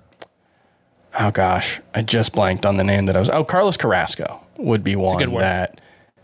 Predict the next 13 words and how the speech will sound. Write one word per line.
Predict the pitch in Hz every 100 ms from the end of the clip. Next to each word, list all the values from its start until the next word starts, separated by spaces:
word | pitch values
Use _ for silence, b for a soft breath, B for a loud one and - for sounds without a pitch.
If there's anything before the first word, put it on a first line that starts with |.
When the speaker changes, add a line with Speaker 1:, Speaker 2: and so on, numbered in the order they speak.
| -
Speaker 1:
he's | 127
had | 110 139
trouble | 156 143
staying | 139 147 127
healthy | 123 120
the | 127
last | 110 113
few | -
years. | 120 165 147
It's | 123
been | 185
a | 147
really | 117